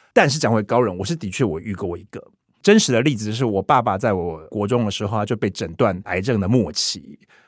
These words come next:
呃，去了好几个医生、大医院，每个医生都说只剩下六个月。但是我爸就是在别人介绍之下，就认识了某一位高人。那个高人呢，真的在所有的西医都说他只剩下六个月的状况底下，我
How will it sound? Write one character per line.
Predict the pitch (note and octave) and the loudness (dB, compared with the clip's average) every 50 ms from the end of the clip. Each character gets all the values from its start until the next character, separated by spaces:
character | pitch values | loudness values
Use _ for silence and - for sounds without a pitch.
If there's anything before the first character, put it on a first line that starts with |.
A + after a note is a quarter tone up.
| _ _ | _ _
呃， | - A#2 G#2 | -10 -10 -8
去 | G2 - - F#3 | -4 0 2 4
了 | D3 | 4
好 | A#2+ C#3+ | 4 4
几 | D3 C#3 | 2 0
个 | G#2 G#2 G#2 | -4 -6 -6
医 | A2 A#2 | -6 -6
生、 | A2+ - B2 A#2 | -4 -2 -2 -2
大 | A#2+ B2 A2+ G#2+ | 0 0 0 2
医 | G#2+ A2 | 0 0
院， | A2+ A#2 G#2+ E2 | 0 -2 -2 -4
每 | E2+ G#2 G2+ | -4 -4 -4
个 | G2 A2+ | -4 -4
医 | G#2 B2+ C#3 C3+ | -2 0 0 0
生 | A#2 - C3+ | 0 0 0
都 | C3 B2+ | 0 2
说 | A2 - A#2+ | 2 0 -2
只 | A2 - | -2 -4
剩 | - - A2 | -6 -6 -4
下 | G2 | -2
六 | G2+ G#2 F#2+ | 0 0 -2
个 | E2+ - | -2 -6
月。 | D#2+ F2 F#2+ F#2+ - _ _ _ _ _ _ _ _ _ _ _ _ _ | -8 -8 -10 -10 -10 _ _ _ _ _ _ _ _ _ _ _ _ _
但 | - A3 F#3+ | 4 4 6
是 | E3+ G#3 | 6 6
我 | F3 C3+ G2+ | 4 4 2
爸 | G2 - - D3 C3 A#2+ | 2 4 6 6 6 6
就 | A2 A#2 | 4 0
是 | B2+ A#2 C3 | -2 0 2
在 | C3+ A#2+ | 2 2
别 | G#2+ A2+ G#2+ | 2 2 2
人 | G#2+ G2 | 0 0
介 | G2 C#3 A#2 | 0 -2 -2
绍 | - A#2+ G#2 | 0 0 -2
之 | G2+ G#2+ G#2 | -2 -2 -2
下， | G#2 A2 | -2 -2
就 | G2+ A#2 B2 | 0 0 2
认 | B2 D3+ F3 C3+ | 4 4 4 4
识 | A2+ - - C#3+ | 4 2 2 2
了 | A#2+ G#2+ | 2 2
某 | G2 F#2 E2 F2+ | 2 0 0 0
一 | G#2 | 2
位 | A2+ A2 F#2+ | 2 0 0
高 | - - G2 G2 F#2+ F#2+ | -2 -2 0 0 0 0
人。 | F#2+ G2 - - - - - _ _ - - - _ _ | -2 -4 -8 -10 -14 -16 -18 _ _ -20 -20 -20 _ _
那 | - G#3+ | 4 4
个 | G3+ F#3+ | 6 6
高 | D#3 - F#3 F3 F3+ E3+ | 6 8 8 10 10 8
人 | D3 B2 A2+ A2 | 8 6 6 6
呢， | A2+ A#2 A2+ A2+ | 4 4 4 4
真 | G2+ - - C#3+ D3+ | 2 4 4 4 4
的 | D3 D3 A#2+ G2 F#2 - - _ _ _ _ | 6 4 4 2 0 -4 -14 _ _ _ _
在 | _ - F3 D3 B2 A#2 | _ 2 4 4 4 2
所 | G#2+ - - D#3+ | 0 2 4 4
有 | D#3+ | 6
的 | B2 A2+ | 6 4
西 | - - - C3 B2 C3 B2+ | 2 0 -2 -4 -4 -4 -2
医 | C3 | 0
都 | A#2 B2 B2 | 0 0 0
说 | - - B2 A#2 | 0 0 -2 0
他 | G#2 B2 | 0 -2
只 | A#2+ G2+ | -4 -4
剩 | F2+ - B2 | -4 -4 -2
下 | A2+ | 0
六 | A#2 A#2 | 0 0
个 | G#2+ F#2+ | 0 0
月 | F#2+ G#2 G#2+ | -2 -2 -2
的 | F#2 | -2
状 | F2+ - G2 F2+ | -2 -4 -6 -6
况 | - A2+ G2 | -6 -8 -8
底 | F2 F#2 | -8 -8
下， | E2 - G#2+ | -8 -6 -6
我 | F#2+ F2 E2+ | -6 -6 -10